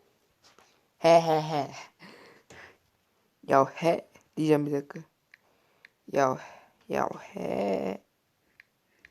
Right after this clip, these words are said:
Ya he he. He. Dur bir dakika. Şimdi seni sileceğim.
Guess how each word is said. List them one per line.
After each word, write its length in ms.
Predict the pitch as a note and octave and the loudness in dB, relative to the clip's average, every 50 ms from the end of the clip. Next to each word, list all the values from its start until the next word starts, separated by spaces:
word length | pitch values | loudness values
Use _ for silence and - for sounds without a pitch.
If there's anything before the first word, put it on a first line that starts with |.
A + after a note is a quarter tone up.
| - _ _ - - _ _ _ _ _ - | -20 _ _ -20 -20 _ _ _ _ _ -12
Ya 140 | F#3 E3 D3+ - - | -10 -10 -10 -10 -14
he 200 | - - D#3 D3+ | -14 -8 -8 -8
he. 460 | D#3+ - - - D#3+ - - - - _ _ _ _ _ _ _ _ _ _ _ _ _ _ _ _ _ _ | -8 -8 -6 -4 -4 -4 -4 -6 -12 _ _ _ _ _ _ _ _ _ _ _ _ _ _ _ _ _ _
He. 320 | _ - - C#3 C#3 C#3+ D3 - - - - _ _ _ _ _ _ _ _ _ _ _ _ _ _ _ _ _ _ _ _ _ _ _ _ _ _ _ _ _ _ _ _ - _ _ _ _ _ - - - _ _ _ _ _ _ _ _ _ _ _ _ _ _ _ _ _ _ _ _ _ _ _ _ _ _ _ _ _ _ _ _ _ _ _ _ - _ _ D#3 | _ -8 -6 -6 -6 -8 -10 -16 -20 -20 -20 _ _ _ _ _ _ _ _ _ _ _ _ _ _ _ _ _ _ _ _ _ _ _ _ _ _ _ _ _ _ _ _ -20 _ _ _ _ _ -20 -20 -20 _ _ _ _ _ _ _ _ _ _ _ _ _ _ _ _ _ _ _ _ _ _ _ _ _ _ _ _ _ _ _ _ _ _ _ _ -20 _ _ -10
Dur 140 | - D3 D3 | -8 -8 -6
bir 100 | D3 C#3+ | -6 -6
dakika. 360 | - - D3 C#3+ - - _ _ _ _ _ - - - - - - - - - - - - _ - _ _ _ _ _ | -6 -8 -8 -10 -12 -20 _ _ _ _ _ -20 -20 -20 -20 -20 -20 -20 -20 -20 -20 -20 -20 _ -20 _ _ _ _ _
Şimdi 380 | - - - - D#3+ D#3+ D#3 - _ _ - | -20 -20 -20 -20 -20 -20 -20 -20 _ _ -20
seni 440 | - - - - - C#3+ D3+ D#3 D#3 | -20 -20 -18 -12 -8 -6 -6 -6 -6
sileceğim. 580 | D#3 - - C#3+ D3 C#3+ C#3+ - D3 C#3 D3+ | -8 -10 -8 -6 -6 -6 -4 -4 -4 -6 -6